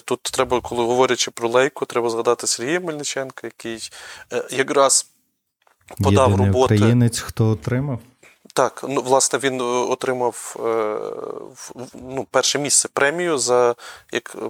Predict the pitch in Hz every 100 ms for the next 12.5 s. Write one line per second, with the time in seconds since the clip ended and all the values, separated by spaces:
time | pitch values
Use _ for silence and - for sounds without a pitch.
0 | 127 127 131 131 139 127 101 - - 117
1 | 123 - - 131 - 117 113 107 104 113
2 | - - - - - 127 120 120 117 -
3 | 120 - 135 131 147 139 143 170 - 156
4 | _ _ _ - 135 - - - 147 143
5 | 139 - 123 - - 127 120 98 107 110
6 | 135 208 254 - - - 135 156 - 123
7 | 123 123 160 208 143 135 131 - 131 160
8 | 156 147 165 135 113 - 135 120 117 -
9 | 123 156 233 - - 113 127 123 - -
10 | - - - - 110 110 110 107 107 98
11 | - - - - 113 123 123 156 165 139
12 | 127 143 127 -